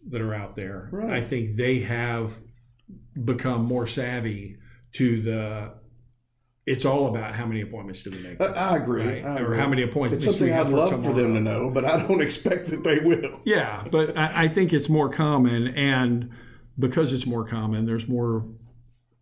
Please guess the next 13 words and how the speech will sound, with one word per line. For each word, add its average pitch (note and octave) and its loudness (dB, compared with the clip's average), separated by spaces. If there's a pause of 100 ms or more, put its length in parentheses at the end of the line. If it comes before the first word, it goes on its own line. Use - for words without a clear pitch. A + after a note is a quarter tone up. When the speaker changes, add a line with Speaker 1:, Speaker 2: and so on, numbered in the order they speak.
(240)
Speaker 1:
technology C#3 0
out G#2+ -6
there G#2+ -2
that's G#2 -6
tracking C3+ -2
those F#2+ -8
things, G2 -10 (540)
um, G#2+ -2
to - -2
provide A#2+ 0
that A#2 -4
real-time A#2 0
information A2 -4